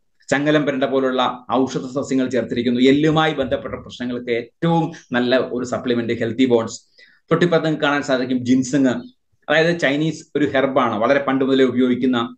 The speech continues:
ഒരു ഹെർബാണ് ginseng. നിങ്ങളുടെ stamina വർദ്ധിപ്പിക്കാൻ, പ്ര-, പ്രധാനമായിട്ടും പുരുഷന്മാർക്ക് അവരുടെ ലൈംഗിക ശേഷി, അതായത് ലൈംഗികമായിട്ടുള്ള ബലക്കുറവ്, ഉദ്ധാരണക്കുറവ് പോലുള്ള പ്രശ്നങ്ങൾക്ക്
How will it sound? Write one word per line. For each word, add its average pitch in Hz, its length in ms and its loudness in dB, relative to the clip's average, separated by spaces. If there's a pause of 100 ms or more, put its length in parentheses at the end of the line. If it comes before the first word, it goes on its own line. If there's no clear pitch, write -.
(100)
ഒരു 120 100 -2
ഹെർബാണ് 113 500 0
ginseng. 117 280 -4
നിങ്ങളുടെ 147 200 2
stamina 156 600 0
വർദ്ധിപ്പിക്കാൻ, 123 540 -2
പ്ര-, 131 120 -2
പ്രധാനമായിട്ടും 151 920 -2 (460)
പുരുഷന്മാർക്ക് 151 760 0 (420)
അവരുടെ 151 200 2
ലൈംഗിക 151 440 4
ശേഷി, 131 600 -4 (300)
അതായത് 139 400 4
ലൈംഗികമായിട്ടുള്ള 143 680 2
ബലക്കുറവ്, 135 680 2 (400)
ഉദ്ധാരണക്കുറവ് 147 720 2
പോലുള്ള 135 420 -2
പ്രശ്നങ്ങൾക്ക് 139 640 -2